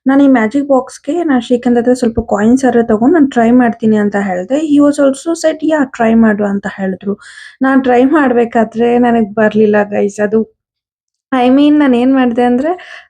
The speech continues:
ಆ, ಆ ಮಷೀನ್‌ಗೆ, ಆ, ಗೇರ್ ಕೈಂಡ್ ಇರುತ್ತೆ ಅಲ್ವಾ? ಅದನ್ನ ಬಾಲ್, ಆ, ಸಾರಿ, ಟಾಯ್ ಅಟ್ರಾಕ್ಟ್ ಆದ್ಮೇಲೆ ಸೈಡ್‌ಗೆ ಎಳಿಬೇಕಂತೆ. ಅದ್ ನನಗ್ ಗೊತ್ತಿಲ್ಲ.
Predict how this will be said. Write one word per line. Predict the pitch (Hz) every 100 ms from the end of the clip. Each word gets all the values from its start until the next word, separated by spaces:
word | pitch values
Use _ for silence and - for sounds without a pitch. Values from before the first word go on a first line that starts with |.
| -
ಆ, | 226 226 226 226
ಆ |
ಮಷೀನ್‌ಗೆ, | 220 214 - 277 277 269 277 269
ಆ, | 254 220 226
ಗೇರ್ | 214 226 240 247
ಕೈಂಡ್ | 285 240
ಇರುತ್ತೆ | 202 202
ಅಲ್ವಾ? | 190 202 233
ಅದನ್ನ | 226 262 311
ಬಾಲ್, | 254 214 214 240
ಆ, | 220 214 202 190 185 _ _ -
ಸಾರಿ, | 202 226 - -
ಟಾಯ್ | 254 269 330
ಅಟ್ರಾಕ್ಟ್ | 240 233 226 226
ಆದ್ಮೇಲೆ | 247 226 226 220 277 440 - - _
ಸೈಡ್‌ಗೆ | - 262 311 392
ಎಳಿಬೇಕಂತೆ. | 294 247 247 233 214 226
ಅದ್ | 294
ನನಗ್ | 339 359 294
ಗೊತ್ತಿಲ್ಲ. | 214 - 240